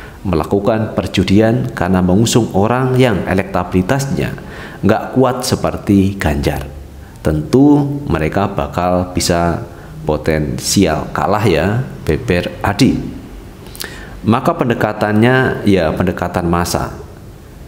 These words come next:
Ya orang melihatnya realistisnya gitu ya, P D I P di akhir pasti bakal dukung Ganjar karena yang elektabilitasnya bagus ya Ganjar,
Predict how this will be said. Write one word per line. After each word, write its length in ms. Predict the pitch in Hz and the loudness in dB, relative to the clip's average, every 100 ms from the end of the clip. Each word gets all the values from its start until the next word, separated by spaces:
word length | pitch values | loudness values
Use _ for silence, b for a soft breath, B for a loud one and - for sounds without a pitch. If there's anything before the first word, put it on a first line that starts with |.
| 95 | 0
Ya 160 | 90 - | 0 2
orang 480 | 87 98 107 107 - | 2 2 2 0 2
melihatnya 720 | 92 85 82 - 101 101 95 - | 2 2 0 2 2 2 0 -2
realistisnya 1300 | 95 92 87 92 - - - - - 107 120 98 - | 0 2 2 0 0 0 0 -4 2 2 4 2 0
gitu 400 | - 101 - 104 | 0 0 2 4
ya, 320 | 80 78 101 113 | 4 4 0 0
P 160 | 90 85 | 0 2
D 80 | |
I 80 | 80 | 2
P 240 | - 107 110 | 4 4 4
di 160 | - | 2
akhir 720 | - - 98 92 92 - B B B B - | 0 0 2 2 2 -2 B B B B -6
pasti 320 | 90 98 92 | -2 0 0
bakal 400 | 82 104 95 92 | 0 0 0 0
dukung 320 | - 95 90 | 0 2 2
Ganjar 560 | 87 85 87 85 82 - | 2 2 0 0 -2 -4
karena 480 | 82 90 98 196 202 | -2 2 4 4 4
yang 240 | 92 82 80 | 2 2 -2
elektabilitasnya 800 | - 85 - 85 87 85 92 92 | -4 -4 -2 -2 0 0 0 0
bagus 400 | 90 87 - 107 | 0 -2 0 0
ya 160 | - 80 | 0 0
Ganjar, 480 | 104 117 92 - | 0 2 2 -2